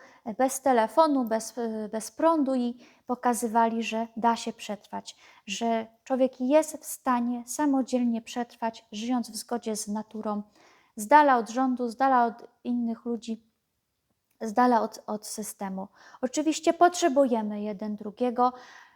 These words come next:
Y, w samotności jest, jest ciężko, ale również jest możliwe, proszę Państwa, żeby przetrwać, żeby żyć i żeby nie dać się zastraszyć. To jest bardzo, bardzo ważne.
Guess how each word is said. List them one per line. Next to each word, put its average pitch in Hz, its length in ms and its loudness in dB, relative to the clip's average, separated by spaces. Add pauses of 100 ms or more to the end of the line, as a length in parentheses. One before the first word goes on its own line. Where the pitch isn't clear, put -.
(160)
Y, 226 300 -4 (220)
w - 60 -16
samotności 240 1040 -2
jest, 214 400 -6 (200)
jest 208 220 -8
ciężko, 262 440 -2
ale 233 260 2
również 277 520 0
jest 254 260 -2
możliwe, 226 440 -6
proszę 214 320 -12
Państwa, 220 540 -8 (480)
żeby 226 340 -2 (260)
przetrwać, 247 680 -4 (240)
żeby 226 320 -4
żyć 247 480 -4 (680)
i 226 80 -6
żeby 233 280 -2
nie 247 300 2
dać 269 260 -4
się 240 120 -6
zastraszyć. 214 680 -10
To 233 100 -8
jest 208 220 -6
bardzo, 254 400 4
bardzo 220 380 -8
ważne. 202 460 -10